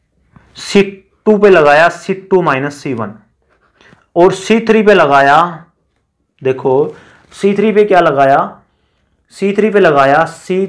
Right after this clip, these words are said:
थ्री माइनस सी वन, सी थ्री माइनस सी वन। तो देखिए क्या होता है आगे।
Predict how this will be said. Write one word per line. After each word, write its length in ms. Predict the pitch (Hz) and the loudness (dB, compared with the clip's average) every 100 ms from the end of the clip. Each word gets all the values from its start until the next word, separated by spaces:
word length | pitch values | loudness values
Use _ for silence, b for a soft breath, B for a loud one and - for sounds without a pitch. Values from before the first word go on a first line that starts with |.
| 196 | -6
थ्री 200 | 190 190 | -2 -2
माइनस 460 | 175 147 135 147 - | -2 -4 -4 -8 -10
सी 100 | 151 | -8
वन, 240 | 123 104 - _ _ _ _ _ _ _ _ _ _ _ _ _ _ _ _ _ _ _ _ _ _ _ _ _ _ _ _ _ _ _ _ _ _ | -8 -8 -12 _ _ _ _ _ _ _ _ _ _ _ _ _ _ _ _ _ _ _ _ _ _ _ _ _ _ _ _ _ _ _ _ _ _
सी 220 | - 175 175 | -4 -2 0
थ्री 160 | 180 175 | -2 -4
माइनस 440 | 127 120 160 - 240 _ _ _ | -4 -6 -8 -12 -18 _ _ _
सी 240 | - 165 | -12 -8
वन। 160 | 110 101 _ _ _ _ _ _ | -8 -12 _ _ _ _ _ _
तो 80 | 131 | -6
देखिए 340 | 120 120 123 156 | -4 -4 -4 -6
क्या 220 | 156 139 | -2 -2
होता 280 | 123 120 120 | -2 -6 -8
है 120 | 120 | -6
आगे। 180 | 117 | -6